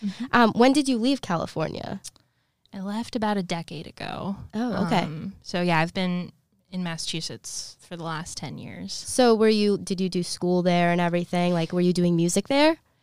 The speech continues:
Speaker 1: Yeah, I was in, like, community orchestras.
Speaker 2: Oh,
Speaker 1: Um,
Speaker 2: awesome.
Speaker 1: I, I was more doing that. I was the assistant drum major of my marching band. Um, so I was very <laughs> into marching band and,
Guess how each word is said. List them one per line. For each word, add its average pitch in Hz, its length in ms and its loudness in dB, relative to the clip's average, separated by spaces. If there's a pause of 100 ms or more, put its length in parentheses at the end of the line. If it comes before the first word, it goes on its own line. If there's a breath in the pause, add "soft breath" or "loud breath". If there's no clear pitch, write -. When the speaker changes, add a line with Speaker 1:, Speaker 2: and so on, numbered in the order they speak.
(220)
Speaker 1:
Yeah, 262 200 2
I 254 140 6
was 254 200 2
in, 302 220 2
like, 233 160 -2
community 196 840 0 (400)
orchestras. 262 840 -4 (100)
Speaker 2:
Oh, 311 80 8
Speaker 1:
Um, 370 60 8 (240)
Speaker 2:
awesome. 170 280 0
Speaker 1:
I, 180 220 0
I - 180 -8
was 190 200 -2 (120)
more 196 280 -2
doing 175 440 -2
that. 165 280 0
I 160 160 -4 (200)
was 160 280 -4
the 175 280 0 (280 loud breath)
assistant 190 420 -4
drum 185 200 2
major 190 420 -2
of 185 200 -2
my 170 160 2
marching 175 440 2
band. 196 380 0 (380 loud breath)
Um, 190 480 4
so 208 140 0
I 185 80 4
was 196 140 0
very 208 320 4
<laughs> - 0 -
into 226 180 6
marching 233 500 4
band 220 460 2
and, 175 240 -6